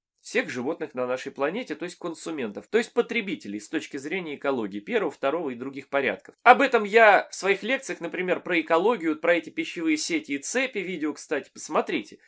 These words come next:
всё объясняю. Кстати, ещё в одном очень важном своём видео "Лес и почва", где я объясняю, во-первых, проблему, одну из самых больших в наши дни – это дефицит минералов, и в связи с этим болезни, которые возникают,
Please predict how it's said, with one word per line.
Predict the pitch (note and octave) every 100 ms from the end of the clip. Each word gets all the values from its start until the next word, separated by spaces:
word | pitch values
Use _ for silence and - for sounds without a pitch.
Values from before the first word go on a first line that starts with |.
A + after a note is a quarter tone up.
| _
всё | - F#3
объясняю. | G3 G#3 F#3+ D#3 G#2+
Кстати, | - F#3
ещё | E3 - E3+
в |
одном | D3 C#3
очень | C3 - B2+
важном | F#3+ G3 E3
своём | D3+ D3 C3+
видео | C3+ G#3 D#3 - - _ -
"Лес | C#3+ B3 - -
и | G3
почва", | F#3+ F#3 D3+ - - F#2 - _
где | A2+ D3
я | F3+
объясняю, | D#3+ D#3+ E3 C#3
во-первых, | C3+ C3+
проблему, | - E3 D#3+ D#3+ C#3 B2+
одну | G3 G3
из | G3
самых | - D#3 C#3+
больших | D3 D3 C#3+
в | C#3+
наши | D3 D3
дни – | C#3 D3+
это | B2+
дефицит | C3+ C#3+ D#3 D3+ D#3
минералов, | D3 D3+ G#3 B3+ D3+ -
и | C3 - _ - _
в |
связи | - E3+ D#3
с | -
этим | D3+ B2+ A2
болезни, | D3+ E3 C3 A2
которые | G#2 A2+ A#2
возникают, | A#2 A#2+ D3+ G#3 A3 D3 -